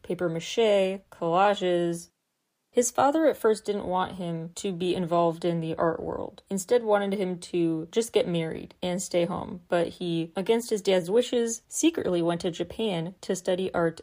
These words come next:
anyway. He drew in the avant-garde Western Art Institute secretly and was influenced by all these artists coming together, recapping the types of art, surrealism, futurism,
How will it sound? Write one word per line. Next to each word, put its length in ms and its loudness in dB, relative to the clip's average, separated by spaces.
anyway. 580 -6
He 200 0
drew 140 0
in 100 2
the 80 4
avant-garde 880 2
Western 480 -2
Art 240 2
Institute 760 -4
secretly 760 -2
and 160 2
was 180 0
influenced 640 -2
by 420 -2
all 220 4
these 220 2
artists 260 2
coming 320 -4
together, 720 0
recapping 720 0
the 460 0
types 340 0
of 120 4
art, 180 2
surrealism, 1040 -2
futurism, 840 -4